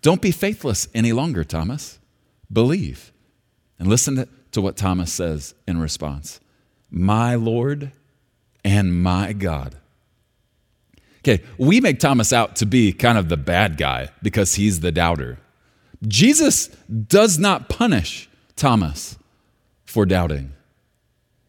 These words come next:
Jesus invites him to believe. "Believe, it's me. I've risen from the dead, Thomas. Check it out." Here's what we need to remember.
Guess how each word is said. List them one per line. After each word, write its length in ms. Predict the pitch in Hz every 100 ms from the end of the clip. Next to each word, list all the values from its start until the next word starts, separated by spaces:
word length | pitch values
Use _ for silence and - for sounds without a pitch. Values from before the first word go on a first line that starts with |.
| _ _ -
Jesus 580 | 90 110 202 220 208 -
invites 680 | 143 117 95 82 165 208 -
him 240 | 87 65 - _ _ _ _ _ _ _ _ _ _ _ _ _ _
to 140 | - 185
believe. 460 | 139 262 240 - _ _ _ _ _ _ _ _ _ _ _ _
"Believe, 440 | 117 190 151 - - _ -
it's 200 | 185 180
me. 160 | 185 101 - _ _ _ _ _ _ _
I've 240 | 170 156
risen 280 | 165 160 156
from 200 | 170 170
the 80 | 117
dead, 260 | 151 95 -
Thomas. 420 | 90 123 - - _ _ _
Check 260 | - 202 135
it 60 |
out." 160 | 151 262 _ _ _ _ _ _ _ _ _ _ _ _ _ _ _ _ -
Here's 200 | 190 240
what 100 | 180
we 80 |
need 120 | 175 139
to 100 | 135
remember. 480 | 120 117 90 76